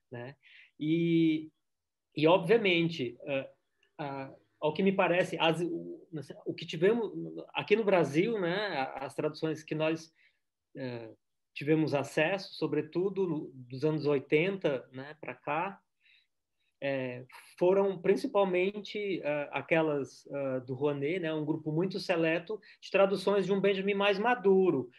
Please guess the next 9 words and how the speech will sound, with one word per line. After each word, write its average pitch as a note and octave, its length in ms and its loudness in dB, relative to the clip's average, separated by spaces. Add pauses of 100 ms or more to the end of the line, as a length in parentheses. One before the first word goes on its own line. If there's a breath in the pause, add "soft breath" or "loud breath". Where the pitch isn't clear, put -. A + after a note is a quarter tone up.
ou D3+ 100 2
seja, B2 300 0
já D#3 360 2 (360 soft breath)
muito, F#3+ 840 4 (160)
é, C#3 460 -2
vamos D3+ 280 0
dizer C3+ 160 -2
assim, C#3 220 -6
carregado D#3 840 2